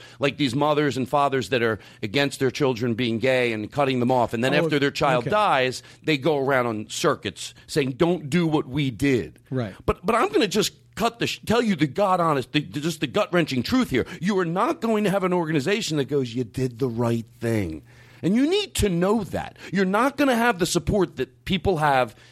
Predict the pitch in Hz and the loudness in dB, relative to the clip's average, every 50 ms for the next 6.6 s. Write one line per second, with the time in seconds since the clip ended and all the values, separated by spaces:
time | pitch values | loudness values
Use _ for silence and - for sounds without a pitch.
0 | - - - _ _ _ _ _ _ _ - - - 147 143 147 - 143 135 - | -20 -20 -20 _ _ _ _ _ _ _ -14 -6 -2 -2 -2 -2 -2 -4 -4 -6
1 | - - - 175 156 131 147 131 131 120 95 120 156 156 156 - - 123 107 101 | -6 -2 0 0 0 2 0 -2 -2 -2 0 0 0 0 0 0 0 2 2 2
2 | - 101 101 85 98 101 90 - 107 90 - - 90 87 78 - - - - 170 | 0 -2 -4 -4 -4 -4 -2 -2 -4 -4 -2 -4 -4 -4 -4 -6 -8 -6 -2 0
3 | 185 214 226 233 226 180 - - 208 202 190 170 165 151 147 139 139 135 - - | 2 2 4 2 0 -2 -2 -2 0 0 0 2 2 0 2 0 -2 -2 -2 -2
4 | 143 139 135 131 135 135 - - - - - - - - _ _ _ _ _ _ | -2 0 0 -2 -4 -6 -10 -20 -20 -20 -20 -20 -20 -20 _ _ _ _ _ _
5 | _ - 151 - - 139 160 151 165 185 185 _ _ - - - 196 147 143 151 | _ -20 -20 -20 -20 -20 -20 -18 -18 -20 -20 _ _ -20 -20 -20 -20 -18 -12 -4
6 | - 170 175 180 180 180 175 175 175 170 156 - | 0 2 2 4 4 4 4 4 4 2 0 -2